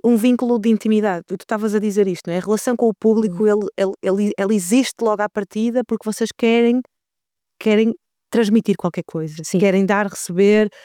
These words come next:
Speaker 1: mas vocês também têm esta, esta ligação também meio umbi-, umbilical, não é? Vamos, vamos voltar a falar sobre isto, vamos, vamos pensar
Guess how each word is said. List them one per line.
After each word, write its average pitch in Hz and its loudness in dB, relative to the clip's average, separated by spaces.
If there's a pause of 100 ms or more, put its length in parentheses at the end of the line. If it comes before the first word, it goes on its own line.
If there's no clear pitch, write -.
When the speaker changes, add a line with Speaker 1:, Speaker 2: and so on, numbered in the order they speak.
(140)
Speaker 1:
mas 180 0
vocês 214 -2
também 254 2
têm 247 0
esta, 240 -2
esta 214 0
ligação 214 2
também 214 0
meio 220 4
umbi-, 208 2
umbilical, 196 2
não 165 -2
é? 185 0
Vamos, 202 -2
vamos 247 -2
voltar 247 0
a 226 -2
falar 214 -2
sobre 208 0
isto, 208 -4
vamos, 196 -4 (300)
vamos 214 0
pensar 214 -2